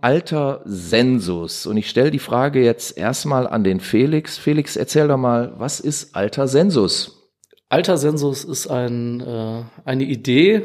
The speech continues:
Speaker 2: ein Projekt, die aus Corona heraus geboren ist.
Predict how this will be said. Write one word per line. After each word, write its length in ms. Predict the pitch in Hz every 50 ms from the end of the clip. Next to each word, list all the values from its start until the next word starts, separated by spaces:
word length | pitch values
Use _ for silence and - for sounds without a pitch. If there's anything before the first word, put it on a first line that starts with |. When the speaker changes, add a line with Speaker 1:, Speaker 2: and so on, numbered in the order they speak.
| - -
Speaker 2:
ein 240 | - - 151 139 135
Projekt, 580 | - - 135 131 147 151 147 - - - -
die 360 | - 135 127 123 120 123 117 - - -
aus 260 | 139 131 123 - -
Corona 360 | - 131 113 127 143 147 147
heraus 340 | 131 131 127 127 123 - -
geboren 440 | 139 123 120 127 127 135 139 131 139
ist. 320 | 143 139 - - -